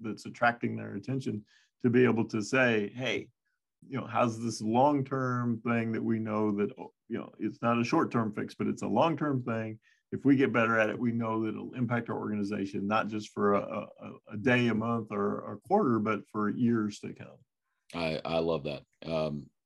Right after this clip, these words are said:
Speaker 2: a-, and th-, that's, I mean, that's pretty much the episode, isn't it? I mean, it's, it's, there's gotta be something in your system that is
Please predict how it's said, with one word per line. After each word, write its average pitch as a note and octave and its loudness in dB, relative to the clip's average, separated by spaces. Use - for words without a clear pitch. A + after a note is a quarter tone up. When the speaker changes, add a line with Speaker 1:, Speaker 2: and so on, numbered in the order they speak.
Speaker 2:
a-, G2 -2
and G2+ 2
th-, B2+ 4
that's, - -2
I G2+ -2
mean, F#2+ 0
that's D3 0
pretty C#3 2
much B2 2
the F2 0
episode, D#2+ -4
isn't F2+ 0
it? F2+ -2
I E2 -4
mean, F2+ -2
it's, - -2
it's, F2+ 0
there's F2 0
gotta A2 4
be G#2 2
something G#2 0
in G2 -2
your F2+ -2
system E2 0
that F2+ 4
is E2 2